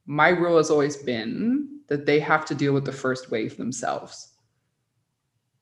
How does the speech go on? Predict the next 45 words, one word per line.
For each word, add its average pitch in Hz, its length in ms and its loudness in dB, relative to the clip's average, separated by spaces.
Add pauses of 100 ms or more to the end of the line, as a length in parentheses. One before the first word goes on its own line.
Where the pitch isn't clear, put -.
(160)
So - 200 0
the 147 160 4
intensity, 170 920 6
the 151 160 2
first 214 420 4
intensity 165 420 0
of, - 60 -4
like, 110 160 -4
"I 123 160 0
wanna 220 240 4
text - 320 -6
you, 196 60 -6
you're 160 100 -6
not 165 200 -4
texting - 340 -8
me 175 120 -6
back, - 360 -6
where 85 180 -6
are 85 220 -4
you?" 143 560 -8 (440)
They 175 180 0
have 175 360 6
to 202 80 4
hold 175 240 4
that 143 240 4
themselves. 139 520 0
I 156 140 4
cannot 170 460 0
hold 151 240 2
that 151 220 4
for 190 160 0
them, 180 200 6
because 165 320 0
the 151 80 0
moment 156 320 4
I 147 60 6
do 147 160 2
that, 147 140 4
I 143 60 2
become 139 300 -2
their 117 100 -2
parent 135 440 -4
or 123 80 -2
their 113 140 -2
therapist - 800 -6